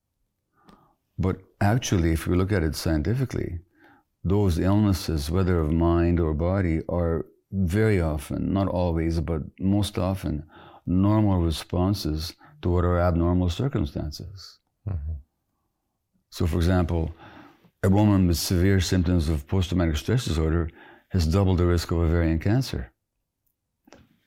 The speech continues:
Speaker 1: But her P T S D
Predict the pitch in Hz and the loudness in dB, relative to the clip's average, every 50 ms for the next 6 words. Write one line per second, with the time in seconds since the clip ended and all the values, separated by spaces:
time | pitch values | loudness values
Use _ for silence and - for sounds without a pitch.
0 | _ - - - - - - _ _ _ _ _ - 101 92 104 101 95 98 95 | _ -20 -20 -18 -16 -16 -16 _ _ _ _ _ 0 2 2 4 4 4 4 4
1 | 95 92 90 90 85 82 - - - _ _ _ _ _ _ _ _ _ _ _ | 4 4 2 2 0 -2 -4 -10 -18 _ _ _ _ _ _ _ _ _ _ _
2 | - - _ _ _ - 117 117 107 - 104 90 85 - - - - 113 123 110 | -20 -20 _ _ _ 0 0 0 2 2 0 0 0 0 -4 -4 -2 0 0 0
3 | 78 85 101 | 0 0 -2